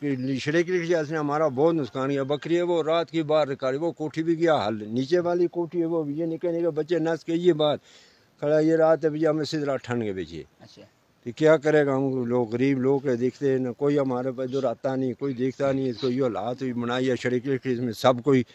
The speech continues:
Speaker 1: देखिए, न-, ना कोई डंगा लगाया, ना कोई, सब गया इसके भी, ये नीचे मकान वाला, उनको भी खतरा है, ऊपर भी दूसरी कोठी को भी खतरा है।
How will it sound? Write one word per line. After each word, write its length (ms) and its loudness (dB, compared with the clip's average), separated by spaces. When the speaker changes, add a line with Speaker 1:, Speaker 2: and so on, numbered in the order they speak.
Speaker 1:
देखिए, 400 8
न-, 400 4
ना 200 2
कोई 160 0
डंगा 340 2
लगाया, 400 4
ना 220 0
कोई, 220 -2
सब 240 0
गया 280 2
इसके 260 -2
भी, 480 -4
ये 80 2
नीचे 300 -2
मकान 360 -4
वाला, 240 -4
उनको 220 -4
भी 100 -6
खतरा 400 -2
है, 100 0
ऊपर 200 -6
भी 180 -4
दूसरी 440 -6
कोठी 300 -4
को 140 0
भी 100 -2
खतरा 420 0
है। 120 -6